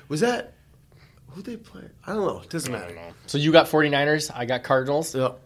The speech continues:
Speaker 2: I'm not locking that in,
Speaker 1: I
Speaker 2: though.
Speaker 1: definitely am not locking
Speaker 2: You know what
Speaker 1: that
Speaker 2: I'm
Speaker 1: in.
Speaker 2: never locking in now is Thursday games.
Speaker 1: <laughs>
Speaker 2: Terrible idea.
Speaker 1: That's smart.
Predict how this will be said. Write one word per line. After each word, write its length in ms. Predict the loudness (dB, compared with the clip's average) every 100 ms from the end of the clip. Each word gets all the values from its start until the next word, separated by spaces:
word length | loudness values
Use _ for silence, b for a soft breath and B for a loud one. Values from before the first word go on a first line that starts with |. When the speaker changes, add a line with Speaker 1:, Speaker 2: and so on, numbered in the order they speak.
| -16 -8
Speaker 2:
I'm 260 | -6 -4
not 260 | -2 -2 0
locking 360 | 2 2 -2
that 100 | -4
in, 60 | 4
Speaker 1:
I 200 | 6 6
Speaker 2:
though. 80 | 4
Speaker 1:
definitely 380 | 4 4 4 4
am 80 | 4
not 200 | 2 0
locking 160 | 4 10
Speaker 2:
You 40 |
know 60 | 12
what 20 |
Speaker 1:
that 40 | 12
Speaker 2:
I'm 60 |
Speaker 1:
in. 60 | 10
Speaker 2:
never 220 | 8 8
locking 320 | 8 8 6
in 120 | 6 6
now 180 | 6
is 140 | 6 4
Thursday 340 | 2 2 -2
games. 400 | -6 -10 -8 -8 -6 0
Speaker 1:
<laughs> 460 | 0 0 -14 -10
Speaker 2:
Terrible 320 | 0 2 4 0
idea. 200 | -2 2
Speaker 1:
That's 200 | 2 4
smart. 420 | 6 8 6